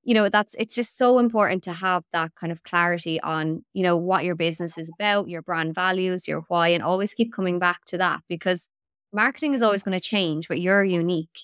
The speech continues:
You are, you know, it's like, it's like Pepsi. I've said this before, I think, Pepsi and Coke, why would you choose one or the other?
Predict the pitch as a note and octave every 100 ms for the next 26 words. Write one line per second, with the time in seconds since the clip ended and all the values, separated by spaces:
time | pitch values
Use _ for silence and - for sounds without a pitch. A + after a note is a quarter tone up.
0 | - F#3+ F#3+ G#3 G#3+ - F3 E3+ E3+ D#3+
1 | - _ _ G3 F#3 E3+ - C4 C4 A#3+
2 | C#4 - A#3 A#3 - A3 - G#3+ G3+ -
3 | D#3+ F#3+ F3 D#3 D#3+ F#3 - F#3 F3+ F3+
4 | D#3+ E3+ F3+ F#3 F3 F3 E3+ E3 D#3+ D#3+
5 | E3 A#2+